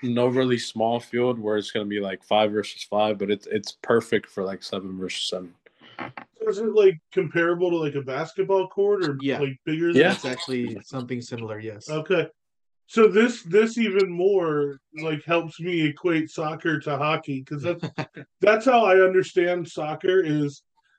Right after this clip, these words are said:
Speaker 2: in it, its relation to hockey with all the similarities they have with offsides and such. Like, that's how I tend to understand it.
Speaker 3: Mm.
Speaker 2: <laughs>
Speaker 1: Yeah.
Speaker 2: So, well, that, I mean, that sounds, like,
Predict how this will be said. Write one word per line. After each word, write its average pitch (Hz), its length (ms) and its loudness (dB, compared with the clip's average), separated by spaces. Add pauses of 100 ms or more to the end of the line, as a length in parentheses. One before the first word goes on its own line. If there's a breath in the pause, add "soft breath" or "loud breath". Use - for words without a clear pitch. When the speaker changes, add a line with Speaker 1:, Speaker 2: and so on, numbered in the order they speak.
(140)
Speaker 2:
in 160 220 -2
it, 156 240 -2
its 151 320 -4
relation 160 600 0
to 151 140 -4
hockey 160 560 -4
with 147 360 -8
all 151 160 -2
the 147 80 -4
similarities 151 720 -4
they 147 120 -6
have 147 260 -4
with 143 160 -6
offsides 151 680 -6
and 160 160 -10
such. 170 400 -6 (720)
Like, 151 300 -2
that's 185 260 2
how 185 180 4
I 165 220 0 (220)
tend 170 220 -2
to 160 120 -6
understand 147 720 -4
it. - 100 -10 (400)
Speaker 3:
Mm. 120 380 -10 (400)
Speaker 2:
<laughs> 104 100 -8
Speaker 1:
Yeah. 110 140 -4 (1000)
Speaker 2:
So, 143 340 -6 (380)
well, 185 140 6
that, 208 300 4 (200)
I 175 100 0
mean, 175 180 4
that 190 180 0
sounds, 185 360 -2
like, 143 240 -6